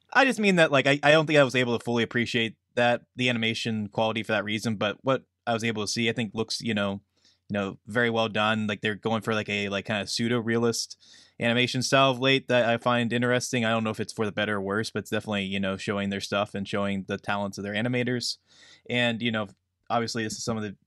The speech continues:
the best animators in the world working for this company, so it looks fantastic in that regard. And I do think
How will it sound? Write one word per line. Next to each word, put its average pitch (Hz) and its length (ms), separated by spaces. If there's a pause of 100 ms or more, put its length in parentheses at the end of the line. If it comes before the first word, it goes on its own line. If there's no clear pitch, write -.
(280)
the 113 140
best 113 280
animators 110 720
in 101 80
the 104 60
world 151 440
working 120 240
for 117 100
this 101 120
company, 120 400
so 110 280
it 104 120
looks 117 220
fantastic 104 600
in 101 60
that 101 140
regard. 104 440 (340)
And 208 80
I 277 60
do 277 120
think 240 260